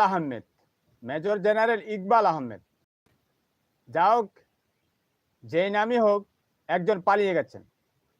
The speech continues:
শেখ হাসিনার পথ ধরেছেন। আপনারা জানেন, এই সেনাবাহিনীর যে সামান্য স্বল্প সংখ্যক কয়েকজন,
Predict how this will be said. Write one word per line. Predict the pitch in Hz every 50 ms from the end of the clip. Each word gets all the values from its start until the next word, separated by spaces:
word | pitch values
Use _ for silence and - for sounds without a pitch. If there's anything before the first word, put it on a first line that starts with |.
| _ _ _ _ _ _ _ _ _ _ _ _ _ _ _ _ _ _
শেখ | - 180 185 214
হাসিনার | 208 175 214 220 214 180 165 196
পথ | 208 214 175 170
ধরেছেন। | 208 180 160 120 - 107 92 - _ _ _ _ _ _ _ _ _ _ _ _ _ _ _ _ _ _ _ _ _ _ _ _ _ _ _ _ _ _ _ _ _ _ _ - 127
আপনারা | 127 165 190 208 202 170 202
জানেন, | 202 214 226 233 226 214 226 - _ _ _ _ _ _ _ _ _ _ _ _ _ _ _ _ _ _ _ _ _ _ _ _ _ 160
এই | 165 185 202 208 208 208 196 196 - - _ _ _ _ _ _ _ _ _ _ _ _ _ -
সেনাবাহিনীর | 170 175 202 208 214 226 214 220 226 240 233 196 175
যে | 220 220 208 196 202 - _ _ _ _ _ _ _ _ _ _ _ _ _ _ _ _ _ _ _
সামান্য | - - 190 247 277 285 277 269 254 247 214 - -
স্বল্প | 202 214 233 220 - 247 233 180 208
সংখ্যক | 226 220 196 - 208 196 202 202 - _ _ _ _ _ _ _ _ _ _ _ _ _ _ _ _ _ _ _ _ _ _ _ _ _ _ _ _ _ _ _ -
কয়েকজন, | 208 226 247 233 175 139 139 147 123